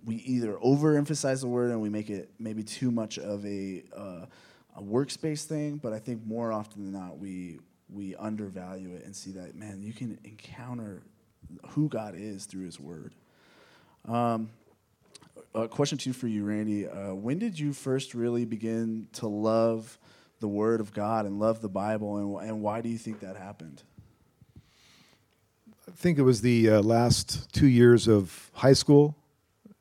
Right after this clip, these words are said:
Speaker 2: and, uh, into, well, then into college, obviously, and since then I've been very, uh, uh, intentional with reading. But I would say probably, say, sixteen, seventeen, through, uh, uh,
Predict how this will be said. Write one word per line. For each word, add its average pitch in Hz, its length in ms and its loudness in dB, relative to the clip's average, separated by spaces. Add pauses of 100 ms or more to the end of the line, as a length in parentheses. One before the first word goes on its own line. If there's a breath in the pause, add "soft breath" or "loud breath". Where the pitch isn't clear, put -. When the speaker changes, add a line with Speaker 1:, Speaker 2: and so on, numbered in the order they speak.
(140)
Speaker 2:
and, 101 440 4
uh, 95 200 4
into, 104 720 4 (140)
well, 90 240 0
then 104 140 4
into 98 180 0
college, 107 600 4
obviously, 101 580 2
and 95 440 -2
since 104 280 0
then 104 100 4
I've 90 140 2
been 95 200 2
very, 95 500 6
uh, 90 140 0 (800 soft breath)
uh, 82 420 -2 (140)
intentional 117 640 4 (140)
with 101 160 0
reading. 113 340 8
But 104 220 8
I 123 80 8
would 123 120 8
say 185 260 10
probably, 156 520 10 (600 loud breath)
say, 160 320 12
sixteen, 147 380 4
seventeen, 143 640 6 (640)
through, 120 260 8
uh, 107 220 6 (200)
uh, 101 440 -6